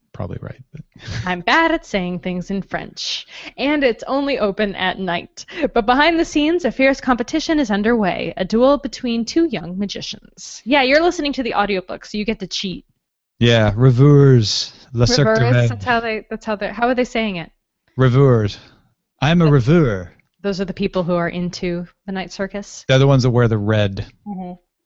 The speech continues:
Speaker 1: Uh, it won the annual Locus Award for Best First Novel. Uh, the U K publisher for The Night Circus has contracted Fail Better Games to create an interactive browser-based puzzle game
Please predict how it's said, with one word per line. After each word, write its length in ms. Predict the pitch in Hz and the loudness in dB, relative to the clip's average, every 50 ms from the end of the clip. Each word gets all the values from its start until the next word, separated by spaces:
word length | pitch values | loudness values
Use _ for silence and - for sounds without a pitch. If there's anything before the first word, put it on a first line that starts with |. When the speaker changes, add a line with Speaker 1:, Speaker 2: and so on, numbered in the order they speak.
| _ _ _ _ _ _ _ _ _ _ - - _ - | _ _ _ _ _ _ _ _ _ _ -14 -12 _ 0
Speaker 1:
Uh, 420 | 139 131 127 127 127 123 120 123 - _ _ | 2 4 4 6 6 4 2 2 -2 _ _
it 80 | - 180 | 0 2
won 260 | 165 156 190 202 214 | 4 4 6 6 6
the 120 | 208 190 170 | 6 6 6
annual 380 | 170 190 202 196 185 175 156 | 6 6 6 6 6 6 6
Locus 340 | 147 151 165 160 214 190 - | 6 4 4 4 2 4 4
Award 360 | 196 190 190 202 214 240 220 | 4 4 4 4 2 0 -2
for 100 | - - | -4 -2
Best 260 | 117 98 117 120 - - | 0 2 2 2 2 0
First 280 | - 135 123 - - | -2 -2 -2 0 0
Novel. 480 | 123 117 120 127 147 160 226 247 233 - - - - - - _ _ _ _ _ _ - | 0 2 2 2 2 2 0 -2 -2 -6 -8 -14 -20 -20 -20 _ _ _ _ _ _ -4
Uh, 460 | 107 104 104 104 104 104 104 104 104 101 | 0 2 2 4 4 2 2 0 0 0
the 140 | 98 113 117 | 0 2 4
U 140 | 127 143 | 4 4
K 180 | 139 - 143 135 | 4 2 2 0
publisher 600 | 131 - 131 123 131 131 - - 139 127 123 123 | 2 2 2 2 2 2 2 2 2 2 2 2
for 120 | 120 - 127 | 0 -2 0
The 80 | 120 | 2
Night 180 | 120 120 117 - | 2 2 2 2
Circus 280 | - 131 - 131 117 98 | 0 -2 -2 -2 -2 -2
has 120 | 113 110 | -2 -4
contracted 560 | - - 131 131 127 - 131 123 117 - 117 107 | 0 2 2 2 4 2 2 0 0 0 -2 -4
Fail 260 | - - 135 135 135 | -2 2 2 2 4
Better 220 | 123 131 120 120 | 4 2 2 2
Games 400 | 107 98 113 113 120 147 170 156 | 0 0 2 2 4 4 2 2
to 120 | - 131 117 | 0 -4 -4
create 300 | - - 123 117 113 107 | 0 2 2 4 4 2
an 140 | 104 107 | 2 0
interactive 720 | - 135 135 139 127 127 123 127 123 - 131 120 104 98 | 0 2 2 4 4 4 4 2 0 0 -2 -2 -2 -4
browser-based 720 | 95 113 104 104 113 123 127 117 131 120 123 120 - - - | -4 -2 0 2 4 4 4 4 2 2 2 2 0 -2 -6
puzzle 300 | - - 127 120 131 139 | -4 -2 2 2 2 2
game 420 | 143 151 156 151 170 190 208 208 | 2 0 0 0 0 0 -2 -2